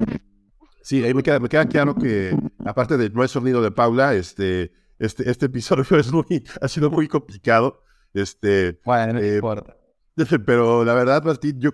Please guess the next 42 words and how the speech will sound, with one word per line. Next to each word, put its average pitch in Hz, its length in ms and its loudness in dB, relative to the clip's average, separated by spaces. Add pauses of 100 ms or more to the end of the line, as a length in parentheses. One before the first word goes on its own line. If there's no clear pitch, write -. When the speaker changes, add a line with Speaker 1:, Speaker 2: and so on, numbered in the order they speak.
(100)
Speaker 1:
yo 143 140 -2 (260)
quería 156 260 2
tenerte 139 380 -2
aquí, 117 240 -8
quería 123 220 0
tener 123 420 0
tu 107 300 -4
visión 113 420 0
de, 90 540 0
como 90 260 -10
persona 110 280 -4
que 117 100 -10
mucha 131 220 -2
gente 135 300 -2
ha, 117 200 2 (380)
eh, 101 240 -4
eh, 104 360 0
Kamai 113 240 2
Ventures 107 280 -2
nos 104 100 -4
dijo, 98 200 -6
"No, 131 200 2
es 123 100 -6
que 135 120 -4
Martín 120 480 0
es 120 220 -2
o-, 110 300 2 (200)
de 117 80 2
otro 120 220 0
nivel", 110 380 0 (380)
y, 98 560 -4 (100)
y, 107 80 2
este, 104 480 0
y 107 140 -2
había 113 200 2
que - 80 -12
platicar 117 320 -4
contigo. 107 480 -2 (240)
Creo 143 220 2
que, 147 280 2 (240)
en 117 100 -6
general, 131 540 0